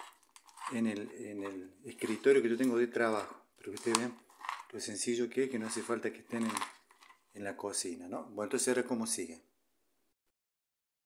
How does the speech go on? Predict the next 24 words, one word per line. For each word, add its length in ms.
Entonces 360
ahora 160
le 120
van 180
poniendo 600
harina 460
tostada 480
de 140
garbanzo, 720
porque 160
acá 120
están 360
mezclando 500
varios 320
nutrientes 800
importantes, 720
¿no 80
es 60
cierto? 480
La 160
miel, 540
este, 500
el 60
maní 680